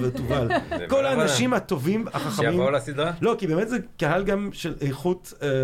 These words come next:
Speaker 2: יוצאת דופן, אה,
Speaker 3: יוצאת
Speaker 2: שיש
Speaker 3: דופן.
Speaker 2: לנו בפודקאסט.
Speaker 3: לא,
Speaker 2: באמת.
Speaker 3: באמת. זה
Speaker 2: גם
Speaker 3: באמת
Speaker 2: אתה
Speaker 3: כאילו.
Speaker 2: רואה אחר כך
Speaker 3: כן,
Speaker 2: השאלות
Speaker 3: כן,
Speaker 2: והתלונות
Speaker 3: ב-,
Speaker 2: והאנשים וזה,
Speaker 3: בהערות.
Speaker 2: הם כולם אומרים, "אני, זה", והם למ-, למ-,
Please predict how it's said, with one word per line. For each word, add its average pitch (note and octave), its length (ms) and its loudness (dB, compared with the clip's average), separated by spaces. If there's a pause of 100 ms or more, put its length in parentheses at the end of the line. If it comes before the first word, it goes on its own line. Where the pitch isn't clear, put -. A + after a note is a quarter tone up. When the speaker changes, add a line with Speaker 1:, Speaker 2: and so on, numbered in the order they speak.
(540)
Speaker 2:
יוצאת C3+ 300 0
דופן, C3+ 240 -4
אה, - 440 -14
Speaker 3:
יוצאת F2+ 160 -4
Speaker 2:
שיש A#2 100 -4 (100)
Speaker 3:
דופן. G2 220 0
Speaker 2:
לנו G#2+ 140 -2
בפודקאסט. - 300 -2
Speaker 3:
לא, B2+ 80 2
Speaker 2:
באמת. F3+ 160 2
Speaker 3:
באמת. B2+ 140 -2 (160)
זה A2+ 220 0
Speaker 2:
גם F3+ 60 2
Speaker 3:
באמת G3 120 0
Speaker 2:
אתה G#3 80 -2
Speaker 3:
כאילו. E3+ 140 0
Speaker 2:
רואה G#3+ 160 0
אחר G#3+ 160 -2
כך G#3+ 160 -2
Speaker 3:
כן, F3+ 60 -2
Speaker 2:
השאלות D#3 380 2
Speaker 3:
כן, G3 160 0
Speaker 2:
והתלונות D3 480 2
Speaker 3:
ב-, F3+ 100 -2
Speaker 2:
והאנשים F2 340 0
וזה, F2 100 2
Speaker 3:
בהערות. B2 360 0 (140)
Speaker 2:
הם C#3+ 120 -2
כולם G#3 160 0
אומרים, F3+ 240 2
"אני, F3 200 -4
זה", D#3+ 320 -2
והם D3 200 -2
למ-, B2 140 0 (300)
למ-, A#2 200 -2